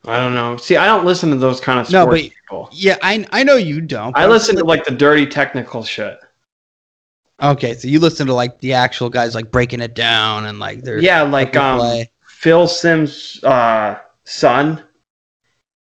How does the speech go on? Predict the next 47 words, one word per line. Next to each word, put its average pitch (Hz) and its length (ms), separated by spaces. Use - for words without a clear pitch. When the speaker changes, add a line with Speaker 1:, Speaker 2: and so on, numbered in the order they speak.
Speaker 1:
He'll, 160 240
like, 131 320
he 147 160
has 139 180
a 120 60
podcast, 131 600
like, 120 140
two 139 160
hours 123 200
long, 120 220
but, 110 80
like, 110 160
he'll 151 160
sit 147 220
down 113 300
and, 104 100
like, 98 220
break 107 320
a 110 60
fucking 104 480
game 107 340
down 98 340
and 110 120
be 107 80
like, 90 280
"You 131 160
know, 104 220
they 113 160
called 113 340
zero 135 400
blitz 123 680
and 110 240
the 113 60
offensive 127 480
coordinator 123 500
did 117 460
this 127 440
to 123 100
do 127 220
this 123 380
and 110 100
he 113 80
threw 135 160
the 120 80
ball 120 300
here 123 180
and - 80